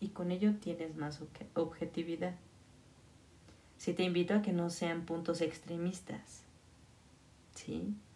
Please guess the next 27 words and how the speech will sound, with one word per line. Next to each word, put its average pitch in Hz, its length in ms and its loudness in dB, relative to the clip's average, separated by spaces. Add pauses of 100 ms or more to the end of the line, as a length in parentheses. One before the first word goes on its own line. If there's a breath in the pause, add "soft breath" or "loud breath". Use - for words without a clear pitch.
(120)
Por 175 120 8
ejemplo, 170 840 4
no 170 140 -2
sé, 180 380 -2 (340 loud breath)
em, 165 1040 2 (1200)
mm, 175 520 -4
aventarme 180 520 6
del 185 180 6
bungee, 170 400 4
¿no? 156 240 -4
Y 175 120 -2
lo 165 140 2
único 180 340 8
que 170 120 4 (200)
piensas 175 480 2
es 170 140 -2
que 160 360 2
se 160 180 -2
va 160 440 2 (460 loud breath)
a, 160 460 0 (1040)
a 175 80 -2
romper 170 320 2
la 175 160 2
cuerda, - 460 2 (280)
¿no? - 1000 -10
Ok, 160 120 -4 (640)
sí, 190 380 -4